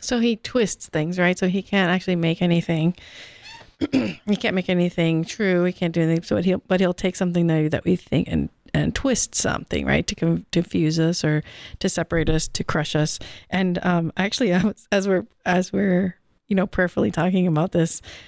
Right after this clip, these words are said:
um, the thought of, "Oh, well, maybe they'll find out, uh, that I'm less," um, is actually maybe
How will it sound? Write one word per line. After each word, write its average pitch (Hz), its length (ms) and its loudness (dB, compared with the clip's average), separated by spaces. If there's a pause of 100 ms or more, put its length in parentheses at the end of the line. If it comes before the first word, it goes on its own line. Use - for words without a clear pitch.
(120)
um, 170 320 0 (680)
the 208 140 0
thought 196 240 0
of, 180 240 0
"Oh, 208 140 2
well, 190 80 2
maybe 233 260 2
they'll 220 120 2
find 185 360 0
out, 175 560 0 (320)
uh, 160 280 2
that 160 580 -2 (340)
I'm 170 220 2
less," 156 480 0 (480)
um, 165 320 0
is 202 240 2
actually 175 500 2
maybe 156 560 0